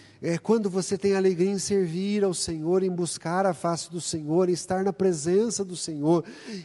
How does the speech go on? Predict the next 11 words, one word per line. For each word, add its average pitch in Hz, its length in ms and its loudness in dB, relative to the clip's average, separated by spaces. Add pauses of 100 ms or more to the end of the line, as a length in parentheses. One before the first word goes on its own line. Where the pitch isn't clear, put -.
(100)
em 226 420 0 (200)
s-, - 400 -10
é, 202 240 -8 (420)
deixar 226 680 -2
fluir 262 1120 2 (1080)
pelos 190 240 -2
seus 123 300 -8
lábios, 131 920 0 (360)
pela 180 220 4
sua 156 280 -2
expressão, 139 1200 -2